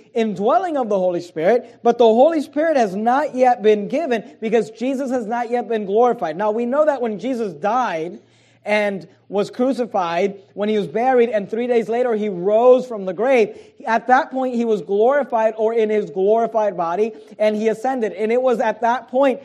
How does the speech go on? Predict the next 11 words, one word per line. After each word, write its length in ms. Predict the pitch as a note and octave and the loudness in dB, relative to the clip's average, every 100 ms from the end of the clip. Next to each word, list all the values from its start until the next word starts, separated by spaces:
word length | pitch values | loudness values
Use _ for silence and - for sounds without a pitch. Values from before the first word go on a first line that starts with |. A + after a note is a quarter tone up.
| - _ | -20 _
that 160 | G#3+ | -2
he 100 | A3 | 0
breathed 600 | A3+ E3+ F#3+ A#3+ C#4 C4 B3 | -2 -4 -2 -2 -2 -4 -4
on 160 | A3+ | -4
the 80 | A3 | -2
disciples 680 | G3+ G3+ A3 A#3+ A3+ G#3+ G3 | -2 -4 -2 -4 -2 -4 -4
and 160 | G3+ G3+ | -6 -6
he 80 | G3+ | -6
said, 420 | - B3 A3 - _ | -2 0 0 -6 _
"Receive 540 | F#3+ G#3 - B3 C4+ | 0 0 -2 -6 -4
ye 440 | G3 F#3+ F#3 F#3 | 0 2 2 0